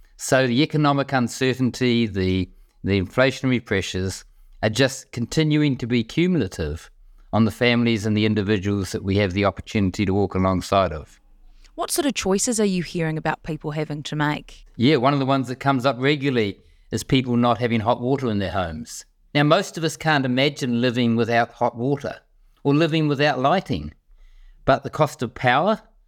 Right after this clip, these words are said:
Speaker 1: um, is one of those things, um, and we see people make choices about, do we pay some of the rent arrears, or do we pay something that's overdue in our bill, or do we ha-, or do we feed the kids? And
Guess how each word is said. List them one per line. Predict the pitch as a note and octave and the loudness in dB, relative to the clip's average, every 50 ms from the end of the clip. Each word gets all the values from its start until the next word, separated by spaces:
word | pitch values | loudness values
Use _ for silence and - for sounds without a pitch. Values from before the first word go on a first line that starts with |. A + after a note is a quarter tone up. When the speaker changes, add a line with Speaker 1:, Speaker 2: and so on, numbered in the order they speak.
| _ _ _ _ _ _ - | _ _ _ _ _ _ -2
Speaker 1:
um, | G#2+ A#2 A#2+ A#2 A#2+ A2+ | 0 2 2 2 2 0
is | B2 A2+ A2 | -2 -2 0
one | A2 B2+ B2+ | 0 2 2
of | C3 B2 | 2 2
those | B2 B2 A#2+ - | 0 0 0 0
things, | - C#3+ D#3 F#3 F#3+ E3+ - - - | -2 0 0 0 -2 -4 -6 -6 -2
um, | A#2+ A2+ A2+ A2+ A2+ A2 A2 A2 A2 - | 0 0 2 2 2 2 0 0 -2 -2
and | A#2 A#2 A#2 A#2 A#2 A#2 A#2 - _ _ _ _ _ _ _ | 0 0 2 2 2 0 -2 -6 _ _ _ _ _ _ _
we | - B2 B2 A2 | 0 0 0 0
see | - - - - D#3 D#3+ D#3 | 0 -2 0 2 2 2 2
people | D#3 - D3 C3 C3+ B2 A#2 | 2 0 0 0 0 0 0
make | A#2 A#2 A2+ - | 2 0 0 -2
choices | - - - D3+ D#3 C#3+ - - A2+ G2 F#2 E2+ - - | -4 -4 -2 0 0 -2 -2 -2 -2 -2 -2 -4 -6 -8
about, | - A2+ F#2+ A#2+ A2+ G#2+ G#2+ G#2+ - - _ _ _ _ _ _ _ _ _ - | -8 -2 0 2 2 2 2 0 -2 -6 _ _ _ _ _ _ _ _ _ 0
do | - C3+ C3 A#2+ | 2 2 2 2
we | A#2+ B2+ B2 A#2 A2 | 2 2 2 2 0
pay | - - - D3 C#3+ C3+ C3+ C3 B2 A#2+ A#2+ A2+ - | -2 -2 0 2 2 2 2 0 0 -2 -4 -6 -8
some | - - - C#3 B2 B2 | -12 -4 0 0 2 2
of | A#2 G#2 | 2 0
the | A#2 A#2 | 0 0
rent | A2+ B2 D3 C#3+ - - | 2 2 2 0 0 -2
arrears, | B2+ A2+ A2 G#2+ G2+ F#2+ F#2 F2+ E2+ - - | -2 0 0 0 2 0 0 -2 -4 -4 -2
or | A2+ G#2+ G#2+ | -2 0 0
do | G#2 G2+ | 0 0
we | G#2 G#2 G2 | 0 0 -2
pay | - - C3 B2 A#2 | 0 0 0 2 0
something | A2+ - - B2+ A2+ A#2+ A#2 A2+ | 0 -2 -2 -2 0 0 0 -2
that's | G2+ G2 F#2 - | -2 -2 -2 0
overdue | A#2+ A#2 A2+ G2+ G#2 F#2 F2+ - B2+ B2+ B2 A2 | 2 2 2 0 -2 -6 -4 -2 0 0 2 0
in | G#2 G#2 | 0 0
our | G2+ G2+ | -2 -4
bill, | F#2+ F2+ C3 C3+ B2+ G#2+ F#2+ - _ _ _ _ _ - | -2 0 0 0 0 0 -2 -8 _ _ _ _ _ -4
or | A#2 B2 B2 | -2 0 0
do | A#2 | 2
we | A2 A#2 A2+ G#2+ | 2 2 2 2
ha-, | A#2 C3 - | 2 0 0
or | A2+ A2+ A2+ | -2 -2 0
do | A2 | 0
we | G#2+ G#2 | -2 -2
feed | - - B2+ A2+ G2 | 0 0 0 0 0
the | F#2+ F#2+ | -2 -4
kids? | - - B2 F#2+ E2+ - - - - - | -2 -2 -2 -2 -2 -6 -12 -10 -6 -2
And | A2+ A#2 A2+ A2 | 0 0 0 0